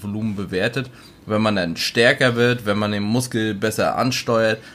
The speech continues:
äh, ob man auch immer noch das gleiche Volumen verträgt und da nicht vielleicht auch irgendwann mal wieder einen Schritt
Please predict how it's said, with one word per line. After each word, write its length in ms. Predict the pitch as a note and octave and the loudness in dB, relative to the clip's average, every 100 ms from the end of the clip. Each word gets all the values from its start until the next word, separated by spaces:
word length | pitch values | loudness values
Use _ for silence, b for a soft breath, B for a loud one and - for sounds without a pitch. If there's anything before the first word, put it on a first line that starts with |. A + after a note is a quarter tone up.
| B - | B -2
äh, 160 | G#2+ | 0
ob 260 | G2 - A#2 | 2 0 4
man 180 | B2 A#2 | 6 6
auch 140 | G2 | 4
immer 200 | A#2+ A#2+ | 4 4
noch 140 | A#2 | 2
das 200 | A2+ A2 | 0 -2
gleiche 360 | A#2 A2 A2+ G#2+ | 4 4 2 0
Volumen 320 | A2 D3+ D#3 | 2 2 2
verträgt 640 | B2 G#2 - A2 G2 - - | -2 -2 2 2 2 0 -8
und 260 | G#2 G2+ G2+ | -4 0 4
da 160 | G2+ | 4
nicht 160 | A2 G#2+ | 4 -2
vielleicht 340 | - F#2+ G2 | -2 -2 -2
auch 200 | F#2 - | -4 -2
irgendwann 420 | A2+ A2 G2+ G2+ | -2 0 2 2
mal 240 | G#2 G#2 G#2 | 2 0 2
wieder 140 | G#2 | 0
einen 120 | G#2 G#2+ | 0 -2
Schritt 340 | - A#2+ | -2 -4